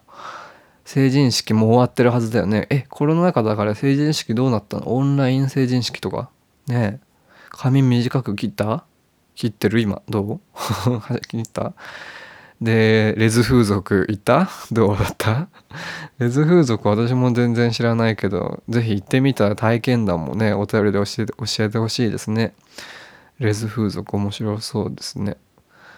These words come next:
あのー、そうですね。何も、何も知ってることがないけど、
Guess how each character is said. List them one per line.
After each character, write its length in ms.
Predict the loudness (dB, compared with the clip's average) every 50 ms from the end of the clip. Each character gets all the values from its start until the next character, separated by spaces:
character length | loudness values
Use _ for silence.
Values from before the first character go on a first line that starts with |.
| -20 _ _ _ _ -12 -8
あ 100 | -8 -6
の 720 | -6 -6 -6 -6 -6 -6 -6 -6 -6 -8 -10 -12 -14 -16 -16 -16 -16 -14 -12 -10
ー、 40 | -8
そ 340 | -6 -6 -4 -2 -4 -4 -4
う 40 |
で 80 | -6 -8
す 120 | -10 -10
ね。 220 | -8 -8 -10 -10 -10 -14 -18 -20 -20 -20 _ _ -14
何 200 | -8 -6 -4 -4
も、 320 | -2 -2 -2 -2 -4 -6 _ _ _ -14
何 260 | -10 -8 -4 -2 0
も 440 | 2 2 2 4 2 2 0 -2 -4 -6
知 180 | -4 -2 -2 -4
っ 40 | -4
て 160 | _ -2 -2
る 40 | 0
こ 120 | 0 -2 -2
と 80 | 0
が 100 | 0 2
な 140 | 2 0 0
い 80 | -2 -4
け 100 | -6 -8
ど、 140 | -8 -10